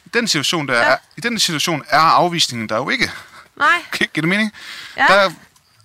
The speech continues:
Speaker 1: har jeg jo oplevet, at selvom jeg har været en stor fyr, så
Speaker 2: Ja.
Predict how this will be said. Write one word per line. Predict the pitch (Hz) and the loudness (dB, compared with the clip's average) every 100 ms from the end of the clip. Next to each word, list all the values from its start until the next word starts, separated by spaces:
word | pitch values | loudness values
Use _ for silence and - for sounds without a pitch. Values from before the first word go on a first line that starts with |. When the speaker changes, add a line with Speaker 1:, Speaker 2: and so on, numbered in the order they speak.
| - | -12
Speaker 1:
har | - 254 | -2 2
jeg | 196 | 2
jo | |
oplevet, | 123 120 120 104 | 0 0 -4 -4
at | 98 | -4
selvom | - 170 117 | -4 -4 -4
jeg | 110 | -4
har | 123 | -4
været | 113 | -6
en | 113 | -8
stor | - 151 | -4 -6
fyr, | - 220 | -4 -4
så | 151 175 | -2 -4
Speaker 2:
Ja. | - | 0